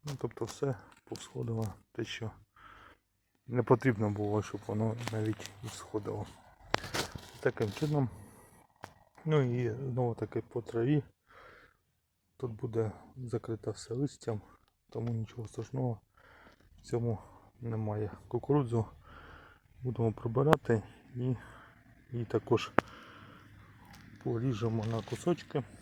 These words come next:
І залишимо на городі, тому що ось ця навіть суха кукурудза, вона у-, уже за два місяці, напевно, чи скільки вона тут лежить.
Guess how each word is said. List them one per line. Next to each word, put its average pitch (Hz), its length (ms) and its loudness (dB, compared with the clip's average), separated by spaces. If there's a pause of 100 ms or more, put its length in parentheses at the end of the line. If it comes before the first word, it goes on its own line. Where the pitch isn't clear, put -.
(1000)
І 170 100 -2
залишимо 120 520 0
на 107 100 -4
городі, 113 500 0
тому 120 200 0
що - 200 -2 (260)
ось 110 180 -2
ця 117 200 6
навіть 110 380 0 (880)
суха - 280 4 (100)
кукурудза, 127 600 2 (260)
вона 120 260 2 (1400)
у-, 123 460 -8
уже 123 300 8
за 113 280 8 (1300)
два 120 200 4
місяці, 127 560 2
напевно, 104 540 -2
чи - 120 -12
скільки - 360 -8
вона 104 160 0
тут - 280 -6
лежить. 107 400 2